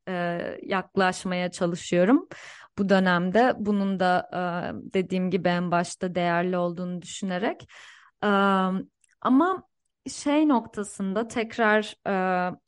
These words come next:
o bireyselliği algılamanın, bireyse-, birey oluşunu siyasal algılamanın değeri üzerine, e, bir şey demek istiyorum.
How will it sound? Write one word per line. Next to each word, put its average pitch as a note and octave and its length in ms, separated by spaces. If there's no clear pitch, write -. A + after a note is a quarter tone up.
o G#3 340
bireyselliği G#3 880
algılamanın, G3+ 720
bireyse-, G#3 640
birey A3 280
oluşunu G#3+ 480
siyasal A3+ 800
algılamanın G#3 840
değeri G#3 360
üzerine, G3+ 640
e, F3+ 320
bir F3 60
şey F#3 300
demek F3 300
istiyorum. F3+ 640